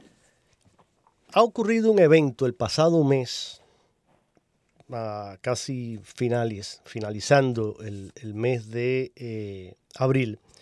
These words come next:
que tiene una gran importancia y resonancia dentro de la Iglesia Católica Norteamericana y de manera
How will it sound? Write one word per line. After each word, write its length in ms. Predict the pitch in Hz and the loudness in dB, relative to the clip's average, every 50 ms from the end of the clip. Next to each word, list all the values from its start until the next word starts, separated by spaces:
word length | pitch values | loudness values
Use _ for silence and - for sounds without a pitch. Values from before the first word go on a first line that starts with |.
| _ - - - - _ _ _ _ _ _ _ _ _ _ _ | _ -20 -20 -20 -20 _ _ _ _ _ _ _ _ _ _ _
que 160 | - 139 123 | -2 -2 -2
tiene 520 | - - 165 180 202 214 220 220 220 - _ - | -2 0 2 4 4 4 4 4 2 0 _ -4
una 380 | 165 160 180 180 175 180 - _ _ _ _ _ _ _ _ - 123 | -2 0 2 2 2 0 -2 _ _ _ _ _ _ _ _ -10 -4
gran 380 | 104 123 131 156 165 170 175 - | 0 2 4 4 4 2 2 -2
importancia 920 | - 131 113 - 120 113 104 - - 143 147 139 123 - - 127 120 120 117 - | -4 -6 -4 -4 -4 -4 -2 2 4 4 4 4 0 -4 -4 -4 -4 -4 -6 -8
y 100 | - 117 | -12 -6
resonancia 800 | 107 135 160 139 - 135 127 127 127 131 117 - - 139 123 117 | -2 0 0 0 0 -2 0 0 0 0 -2 -4 -4 -4 -4 -4
dentro 720 | 110 104 131 143 143 143 135 110 - 120 113 113 113 104 - | -4 -2 0 2 2 0 -2 -4 -4 -6 -4 -4 -4 -6 -8
de 220 | 127 113 120 123 120 | -4 -2 0 0 2
la 280 | 123 120 113 113 - _ | 0 0 -2 -4 -8 _
Iglesia 800 | - - 107 98 95 113 120 127 123 - - 135 131 127 127 127 - _ _ _ _ _ _ _ _ _ | -12 -12 -10 -6 -4 -2 -2 -2 -2 -4 -4 -4 -4 -4 -4 -6 -10 _ _ _ _ _ _ _ _ _
Católica 840 | - 123 113 - - - 131 127 123 123 _ - - 123 120 117 - _ _ _ _ _ _ - | -4 -4 -4 -2 2 2 2 2 2 -2 _ -4 -4 -2 -2 -2 -4 _ _ _ _ _ _ -8
Norteamericana 920 | 120 113 113 110 - 117 107 104 101 98 98 - - 127 123 113 107 92 - _ _ _ - _ _ _ _ _ _ _ | -2 -2 -2 0 0 0 0 0 0 -2 -2 4 6 6 6 6 2 -2 -8 _ _ _ -20 _ _ _ _ _ _ _
y 120 | 170 139 | -8 -6
de 140 | 120 127 123 | -2 -2 -2
manera 500 | 117 117 110 117 131 143 151 151 131 - | -2 -2 -2 0 0 2 2 0 -2 -6